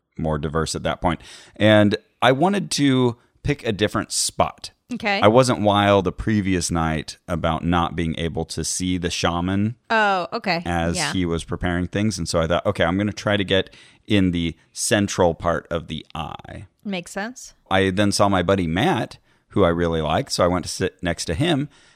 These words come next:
Speaker 1: and then on my left, I noticed Sean, and we are using his real name.
Speaker 2: Yes.
Speaker 1: Because he has given us permission to use his real name. And I had met him earlier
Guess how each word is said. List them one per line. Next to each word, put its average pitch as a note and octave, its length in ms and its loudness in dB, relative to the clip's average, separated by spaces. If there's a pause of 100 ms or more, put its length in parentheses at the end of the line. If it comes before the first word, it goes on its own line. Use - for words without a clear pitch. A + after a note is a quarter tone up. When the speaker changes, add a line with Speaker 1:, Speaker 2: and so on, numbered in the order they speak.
Speaker 1:
and G#2+ 400 2
then G#2+ 160 4
on F#2+ 160 2
my G2+ 140 4
left, F#3 380 0
I G#2+ 120 0
noticed F2 440 0 (180)
Sean, D#2+ 480 -2 (320)
and A2+ 300 4
we F#3+ 180 0
are G2+ 80 4
using E2+ 360 -2
his E2+ 180 -2
real F3 200 0
name. F2 460 -4
Speaker 2:
Yes. - 460 -12 (200)
Speaker 1:
Because F#2+ 300 2
he G2 80 2
has F#2+ 100 0
given F#2+ 220 2
us G#2+ 100 0
permission D3+ 440 -2
to E2 60 -2
use D2+ 180 -4
his D2+ 180 -4
real D2 160 -4
name. C#2 300 -10 (320)
And A2 240 2
I C#3 160 4
had D#3+ 160 2
met A#2+ 160 2
him A2+ 180 0
earlier F2 580 0